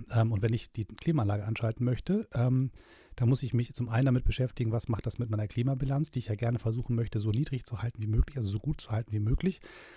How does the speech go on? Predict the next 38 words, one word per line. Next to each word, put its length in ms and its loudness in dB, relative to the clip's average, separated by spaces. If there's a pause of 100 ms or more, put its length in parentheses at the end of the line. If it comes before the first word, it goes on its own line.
(160)
Und 180 -2
gleichzeitig, 840 2
ähm, 520 2 (220)
kann 180 2
ich 80 4
es 60 -6
auch 80 0
nicht 160 -4
anschalten, 360 2
weil 80 2
wenn 120 0
ich 80 -8
hier 100 -2
aufnehme 420 2
und 60 -2
es 80 -6
pustet 380 0
mir 180 0
ins 180 -4
Mikrofon, 560 -6
ist 140 -8
es 100 -6
auch 220 2
nicht 140 4
so 80 -2
schön, 260 0
weil 100 0
das 200 -4
hört 160 2
man 100 -2
tatsächlich, 460 -2
eine 140 -2
Klimaanlage 580 -2
macht 260 -4
Dauergeräusche 600 2
und 140 -4
die 80 -2
stören 420 2